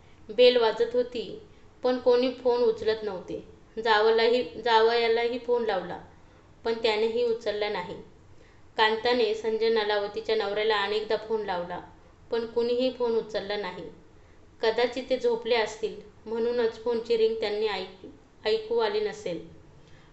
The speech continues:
कांताला वाटले. अखेर नाईलाजाने तिने भूमीलाच फोन लावला. एवढ्या रात्री आईचा फोन आलेला पाहून भूमी घाबरली. कांता काही बोलण्याआधीच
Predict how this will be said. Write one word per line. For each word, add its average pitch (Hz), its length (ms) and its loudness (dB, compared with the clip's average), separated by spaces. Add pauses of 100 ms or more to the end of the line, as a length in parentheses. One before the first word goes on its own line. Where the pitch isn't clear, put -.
कांताला 202 440 -2
वाटले. 180 380 -4 (540)
अखेर 220 360 0
नाईलाजाने 220 720 2
तिने 214 260 -4
भूमीलाच 208 640 -2
फोन 202 180 -4
लावला. 165 280 -6 (920)
एवढ्या 247 320 4
रात्री 233 320 2
आईचा 233 340 2
फोन 233 260 -2
आलेला 214 320 0
पाहून 214 500 -4 (480)
भूमी 233 320 -2
घाबरली. 208 480 -4 (760)
कांता 220 320 0
काही 233 280 0
बोलण्याआधीच 240 840 0